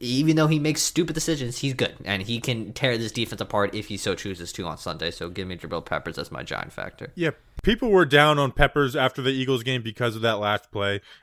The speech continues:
Speaker 2: And I was kinda aggravated. It's like, why are people hating on this guy? Like, he's a playmaker. He does, like, he makes plays for this team. And then the last two weeks have been awesome for Peppers, so people are back on.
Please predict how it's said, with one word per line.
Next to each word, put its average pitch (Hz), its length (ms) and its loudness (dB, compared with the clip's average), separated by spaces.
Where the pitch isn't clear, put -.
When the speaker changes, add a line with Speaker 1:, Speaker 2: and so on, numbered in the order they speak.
Speaker 2:
And 98 80 -2
I - 20 2
was 107 120 -4
kinda 117 180 0
aggravated. 104 480 0
It's 101 80 -6
like, 117 140 -8
why 233 100 2
are 226 60 -2
people 165 180 -6
hating 104 220 -6
on 95 80 -6
this 90 100 -14
guy? 95 120 -6
Like, 98 120 -6
he's 117 100 -8
a 123 60 -6
playmaker. 90 460 -8
He 104 80 -8
does, 107 360 -6
like, 104 140 -8
he 147 100 -6
makes 131 280 -2
plays 110 240 -4
for 107 80 -10
this 92 140 -6
team. 104 200 -12
And 110 140 -8
then 113 80 -8
the 113 80 -2
last 120 280 0
two 120 120 -4
weeks 110 160 -4
have 101 100 -4
been 98 140 -6
awesome 92 340 -4
for 90 140 -10
Peppers, 92 380 -6
so 90 180 -6
people 101 280 -6
are 90 120 -4
back 92 340 -6
on. 87 240 -10